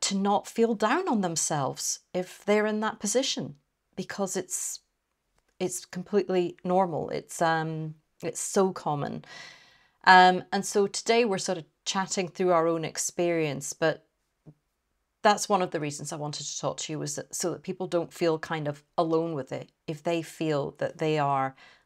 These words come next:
not eating as they should. Um,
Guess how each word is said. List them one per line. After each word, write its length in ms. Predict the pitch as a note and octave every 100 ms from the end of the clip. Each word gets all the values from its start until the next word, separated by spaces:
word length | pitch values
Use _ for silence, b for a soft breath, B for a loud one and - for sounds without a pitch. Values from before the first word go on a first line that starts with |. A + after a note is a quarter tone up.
| b
not 220 | D#3 -
eating 400 | F3+ D#3 E3+ D3+
as 200 | D#3 D3+
they 160 | - D3
should. 540 | D3 - D3+ C3 - - _ _ _ _ _ _ _ D#3+
Um, 540 | D3+ D3 C#3+ C#3+